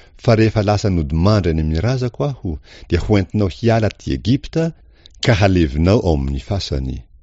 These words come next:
Dia hoy Josefa, "Hanao araka ny teninao aho." Ary hoy Jakoba, "Mianiana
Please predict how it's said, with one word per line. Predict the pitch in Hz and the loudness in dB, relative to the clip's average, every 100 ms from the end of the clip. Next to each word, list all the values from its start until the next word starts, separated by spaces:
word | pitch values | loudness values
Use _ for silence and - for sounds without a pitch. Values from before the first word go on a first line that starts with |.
| _ _ _ _ | _ _ _ _
Dia | - 78 | -4 2
hoy | 107 | 2
Josefa, | - - 117 - 73 - - - - - - | 0 -2 -2 -2 -6 -8 -16 -20 -20 -16 -2
"Hanao | 98 90 90 85 | 2 2 2 2
araka | 73 76 | 0 -2
ny | 71 65 | -4 -4
teninao | - 67 65 67 | -4 -4 -4 -4
aho." | 64 - - _ _ _ _ _ _ _ _ _ _ _ _ - | -6 -8 -18 _ _ _ _ _ _ _ _ _ _ _ _ -2
Ary | 82 - | 0 2
hoy | 120 | 0
Jakoba, | - - 117 82 67 - - - - _ _ | 0 -4 -4 -4 -6 -10 -18 -20 -20 _ _
"Mianiana | 80 85 90 90 95 123 | 0 4 4 4 4 6